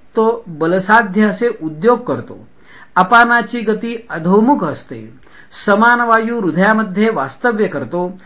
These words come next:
व उदान वायूच्या योगाने तो श्वासोच्छ्वास करतो व त्याचाच भिन्न भिन्न स्थानी स्पर्श झाल्यामुळे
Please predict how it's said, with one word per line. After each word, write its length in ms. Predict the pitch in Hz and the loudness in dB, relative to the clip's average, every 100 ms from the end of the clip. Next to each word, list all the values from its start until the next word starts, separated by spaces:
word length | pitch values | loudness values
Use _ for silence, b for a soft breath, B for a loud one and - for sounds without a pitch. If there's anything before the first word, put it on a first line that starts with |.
| B B 190 | B B -2
व 120 | 208 - 156 | -2 -2 -2
उदान 360 | 160 214 220 | 4 4 4
वायूच्या 560 | 226 202 196 202 190 208 | 2 2 2 -2 -2 -2
योगाने 680 | 160 147 139 143 180 202 202 B - | 0 0 0 0 -2 -4 -10 B -2
तो 100 | 226 | -2
श्वासोच्छ्वास 960 | 220 - 143 135 196 202 - 247 262 - | 0 0 0 0 -4 -6 0 0 0 -2
करतो 500 | 139 - 170 180 - B B 175 | -4 -2 -2 -4 -8 B B -2
व 120 | 190 | -2
त्याचाच 640 | 190 175 151 208 214 220 143 | -2 -2 -2 2 0 0 -8
भिन्न 400 | 113 143 240 240 | -6 -2 0 2
भिन्न 300 | 202 202 196 | 0 -2 -4
स्थानी 440 | 190 - 160 175 | -4 -4 -4 -4
स्पर्श 460 | - - 233 240 233 | -8 -4 -2 0 -2
झाल्यामुळे 720 | 175 147 143 135 160 185 | -2 -2 -2 0 -2 -2